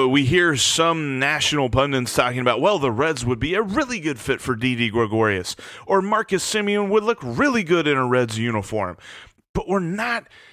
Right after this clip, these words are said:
hearing it from the Reds beat writers. We're hearing, "Yeah, well, maybe they'll make a move. Maybe they'll add somebody. Maybe they'll do this." So far, the only adding that they've done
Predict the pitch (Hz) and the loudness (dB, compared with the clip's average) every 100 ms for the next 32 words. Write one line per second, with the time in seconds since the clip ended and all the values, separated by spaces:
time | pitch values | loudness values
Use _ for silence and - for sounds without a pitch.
0 | - - 196 233 190 135 123 - - - | -14 -6 0 2 2 0 -2 -4 -8 0
1 | 131 131 139 175 156 123 117 120 127 120 | 2 2 0 -4 -2 0 0 0 -2 -8
2 | 113 196 247 123 104 90 - - - - | 0 0 0 -4 -8 -8 -10 -12 -12 -12
3 | - - 131 165 139 185 170 180 240 - | -20 -4 2 2 4 0 0 -4 -6 -4
4 | 320 240 214 175 131 113 175 123 110 107 | -2 0 0 0 -2 0 0 0 0 0
5 | 104 101 95 95 113 120 175 180 127 107 | -2 -4 -4 -4 -4 -4 -2 0 2 4
6 | 107 107 104 117 101 107 135 127 170 170 | 4 4 0 -2 0 0 0 0 -2 0
7 | 123 110 104 104 104 120 135 - - _ | 0 0 0 -2 0 0 -2 -10 -20 _
8 | - - 214 202 214 180 180 170 160 160 | -8 0 0 2 0 0 -2 0 2 2
9 | 160 151 135 123 110 95 139 151 113 110 | 0 0 -2 0 0 0 2 4 4 0